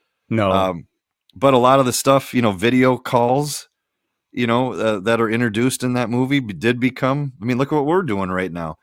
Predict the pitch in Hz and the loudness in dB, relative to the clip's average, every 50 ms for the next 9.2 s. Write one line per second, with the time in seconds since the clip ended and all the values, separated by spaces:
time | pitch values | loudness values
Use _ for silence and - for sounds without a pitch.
0 | _ _ _ _ - - - - 135 117 117 135 135 143 - 90 - 143 131 139 | _ _ _ _ -12 -10 -6 -4 -4 -2 0 0 0 0 0 0 0 0 2 2
1 | 131 123 120 120 135 151 139 139 127 113 120 127 - - - - - 139 156 175 | 2 2 2 2 2 4 4 2 2 0 0 -2 -2 -4 -8 -2 0 2 2 4
2 | 151 120 113 113 113 107 - - - 170 202 226 - - 78 71 78 - - _ | 4 2 2 2 0 -2 -2 -4 -2 -2 -2 -2 -4 -6 -8 -8 -10 -12 -14 _
3 | _ _ _ - - _ - 156 135 135 123 120 113 104 95 - - 131 131 120 | _ _ _ -20 -12 _ -6 -2 2 2 4 4 4 2 0 -2 -2 -2 0 2
4 | 135 139 147 139 139 143 117 104 98 95 107 120 117 110 117 147 185 233 208 127 | 2 0 0 2 2 2 2 2 2 0 -2 -4 -4 -2 0 0 0 0 0 0
5 | 104 95 - - 147 170 208 208 - 151 101 - - - 90 82 80 85 104 - | -2 -2 -2 -2 0 0 -2 -2 -4 -6 -6 -8 -8 -6 -4 -4 -2 -4 -4 -6
6 | _ _ _ _ _ - 143 139 - - 151 123 131 147 165 - 139 113 101 92 | _ _ _ _ _ 2 2 2 4 2 0 2 4 4 4 4 2 0 0 0
7 | 120 113 104 98 95 - _ _ _ _ _ _ - 185 - - 202 190 - - | 2 2 0 0 -4 -6 _ _ _ _ _ _ -2 -2 0 0 0 0 2 0
8 | 147 147 - - 98 104 98 - - 120 123 127 127 127 127 123 117 101 92 123 | 0 0 -2 -2 -4 -4 -2 0 0 2 4 4 6 4 4 4 2 0 0 0
9 | 127 113 98 87 | 0 0 -2 -4